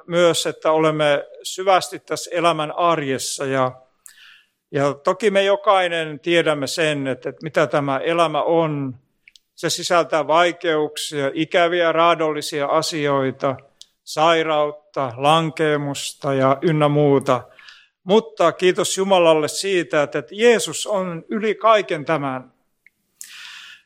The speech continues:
Ja voidaan myös sanoa, että kiitollinen mieli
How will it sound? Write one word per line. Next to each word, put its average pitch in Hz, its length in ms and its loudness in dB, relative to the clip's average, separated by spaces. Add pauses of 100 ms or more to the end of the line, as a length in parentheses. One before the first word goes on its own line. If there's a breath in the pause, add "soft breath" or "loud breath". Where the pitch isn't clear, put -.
(140)
Ja 165 180 0
voidaan 196 360 2
myös 185 300 -2
sanoa, 202 360 2
että 170 140 -6
kiitollinen 175 840 0 (400)
mieli 170 680 2